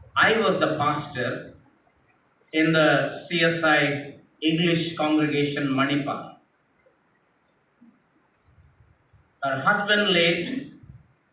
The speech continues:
Kulin Shah, came to me and he said, "I have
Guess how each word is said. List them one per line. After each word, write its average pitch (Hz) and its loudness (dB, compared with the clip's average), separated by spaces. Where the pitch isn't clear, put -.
Kulin 196 2
Shah, - 0
came 202 2
to - -4
me 143 -2
and 160 4
he 156 -4
said, 160 -2
"I 147 2
have 156 0